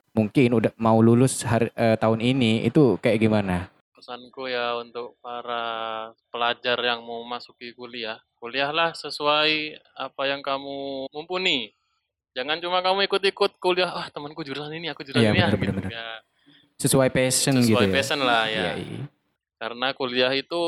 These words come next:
Speaker 2: untuk jenjang ke berikutnya, untuk kamu mencari sebuah pekerjaan kan. Dan
Speaker 1: Iya.
Speaker 2: ya, untuk yang sudah bek-, yang, dan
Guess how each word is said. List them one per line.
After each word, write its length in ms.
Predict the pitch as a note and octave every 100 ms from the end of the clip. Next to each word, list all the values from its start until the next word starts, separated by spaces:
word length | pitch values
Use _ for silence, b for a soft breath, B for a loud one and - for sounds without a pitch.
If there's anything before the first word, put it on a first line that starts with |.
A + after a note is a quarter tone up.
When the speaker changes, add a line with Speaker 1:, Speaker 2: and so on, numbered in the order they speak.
| E3 -
Speaker 2:
untuk 480 | D3+ C#3+ C#3 D#3+ D#3 _
jenjang 640 | C3+ B2+ A#2+ C#3 D3 C#3+
ke 240 | - D3 D3 D3 D3 -
berikutnya, 540 | - C3+ D3+ D#3 G#2+ - _ _ _ _ _
untuk 420 | A#2+ - C#3 C3 -
kamu 380 | B2+ B2+ C3+ C#3 C3+ C3+ C3+ B2+
mencari 640 | B2 B2 B2 A#2+ B2 A#2+
sebuah 560 | - A#2+ A#2 A#2 A#2 -
pekerjaan 560 | - A2+ G#2+ G#2+ B2 B2+
kan. 160 | G#2+ G2 G2
Dan 240 | A2 G#2+
Speaker 1:
Iya. 80 | G#2+
Speaker 2:
ya, 140 | G2 A2 A2
untuk 240 | A2+ A2+ A#2+
yang 80 | A2+
sudah 280 | A#2 A2+
bek-, 280 | A2 A2+ - _
yang, 340 | A#2+ A2+ A2
dan 160 | A2